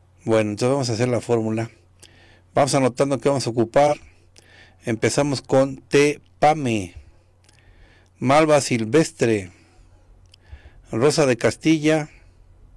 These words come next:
Utilizamos guapilla, barbasco, granadilla blanca. Menciono otra vez, té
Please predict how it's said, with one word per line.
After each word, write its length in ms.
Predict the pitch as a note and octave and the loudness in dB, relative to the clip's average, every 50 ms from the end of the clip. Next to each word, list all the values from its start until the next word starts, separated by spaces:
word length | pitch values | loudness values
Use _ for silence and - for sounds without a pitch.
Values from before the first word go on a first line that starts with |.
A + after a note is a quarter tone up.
| - - - - - _ - - _ _ - - - - _ - - - _ - _ - - _ _ _ _ _ _ _ _ _ _ _ _ _ _ _ _ _ _ _ _ _ _ _ _ _ _ _ _ _ _ _ _ _ _ - | -20 -20 -20 -20 -20 _ -20 -20 _ _ -20 -20 -20 -20 _ -20 -20 -20 _ -20 _ -20 -20 _ _ _ _ _ _ _ _ _ _ _ _ _ _ _ _ _ _ _ _ _ _ _ _ _ _ _ _ _ _ _ _ _ _ -4
Utilizamos 760 | C#3 A#2 - C3 B2+ A2 B2+ C#3 D3 D3+ C#3+ C3+ - - - _ _ _ - - | -4 0 2 2 2 2 2 0 2 0 0 -2 -2 -6 -14 _ _ _ -12 -8
guapilla, 840 | C3+ A#2 A2+ A#2+ A2 - - D#3+ D#3+ C#3+ B2 A2+ B2 C3 C3 C3 - _ _ _ _ _ _ _ _ - - - - - - - - _ _ _ _ _ _ | -2 2 2 2 2 2 0 0 -2 0 0 0 0 0 0 -4 -10 _ _ _ _ _ _ _ _ -20 -20 -20 -20 -20 -20 -20 -20 _ _ _ _ _ _
barbasco, 840 | - - B2+ B2+ A#2+ A#2 C#3+ E3+ D#3+ - - - B2+ C3 C#3 D3 D3+ - - _ _ _ _ _ _ _ _ _ _ _ _ _ _ _ _ - _ - _ _ _ _ _ _ _ _ _ - - | -2 2 2 2 4 4 2 2 2 0 -4 -4 -2 -2 -2 -2 -6 -12 -20 _ _ _ _ _ _ _ _ _ _ _ _ _ _ _ _ -20 _ -20 _ _ _ _ _ _ _ _ _ -10 -2
granadilla 580 | B2 B2+ C3+ C#3+ D3 C3+ B2+ C#3 C#3 C#3+ C3+ B2 | 2 2 2 2 2 0 0 0 2 2 2 2
blanca. 560 | C3 D3 D#3+ D#3+ C#3 A2+ - G#2+ F#2 F2 - - _ _ _ _ _ _ _ _ _ _ _ _ _ - - - - - - - - - _ - - - - - | 4 2 2 0 0 -2 -6 -6 -8 -8 -14 -20 _ _ _ _ _ _ _ _ _ _ _ _ _ -20 -20 -20 -20 -20 -20 -20 -20 -20 _ -20 -20 -20 -18 -10
Menciono 340 | - A2 G#2+ - C3 B2 B2+ | -8 -8 -6 -4 -4 -4 -2
otra 180 | A#2+ - B2+ | 0 0 2
vez, 360 | C3 D3 F#3 G#3 - - - - | 2 2 0 0 -2 -8 -14 -6
té 260 | - C#3+ C#3+ D#3+ E3+ | -2 -2 -2 -2 -2